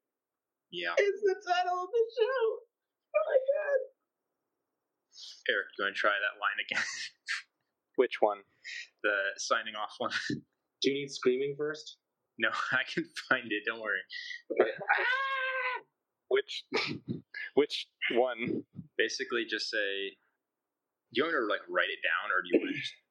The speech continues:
Speaker 3: <laughs>
Speaker 1: ad lib it?
Speaker 3: I'll, I'll just ad lib something. I
Speaker 1: Okay.
Speaker 3: mean, like, which, which was the best one? <laughs> They're all classics, but which is the
Speaker 1: <laughs>
Speaker 3: best?
Speaker 2: Orcs over
Speaker 1: Uh, just
Speaker 2: forks.
Speaker 1: that, that, that's a good place to leave it, I think, something along those lines.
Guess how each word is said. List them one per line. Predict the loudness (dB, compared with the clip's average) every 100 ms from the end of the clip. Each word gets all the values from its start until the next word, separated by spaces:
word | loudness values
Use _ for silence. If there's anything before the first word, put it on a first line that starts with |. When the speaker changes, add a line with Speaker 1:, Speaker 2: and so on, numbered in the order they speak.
| _
Speaker 3:
<laughs> | _ _ 2
Speaker 1:
ad | 2
lib | 2 -2 0 4
it? |
Speaker 3:
I'll, | 4 2 _ _ 0
I'll | 0 0
just | 2 4
ad | 4 2
lib | 0
something. | 2 0 2 2 2 2
I | 0
Speaker 1:
Okay. | 0
Speaker 3:
mean, | -4 -2 2
like, | 2 4
which, | 2 2 2
which | 2 4
was | 2 4
the |
best | 4 2 4
one? | 2 2 -6 _ -6
<laughs> | -6 -6 _ _ _ _ 4 4 _ _ _ _ _ _
They're | 0 0 0
all | -2
classics, | 0 0 -4 -2 -2 -2 2
but | 2 2 -12
which | -12 0 2
is | 2
the |
Speaker 1:
<laughs> |
Speaker 3:
best? | -2 -4 -10 -10 -14 _ _ _ _ _ _ _
Speaker 2:
Orcs | 0 2 2
over | 2
Speaker 1:
Uh, |
just | 0
Speaker 2:
forks. | -2 -4 0
Speaker 1:
that, | 0 0 0
that, | 0 0
that's | -2 0
a | -2
good | 0 -2 -6 _ -2
place | 0 0 -4
to | -6
leave | -4 -2 -2
it, | -4 -6 _ -20
I | -16
think, | -16 -14
something | -16 -18 _ -20
along | -20
those | _ _ _
lines. | _ _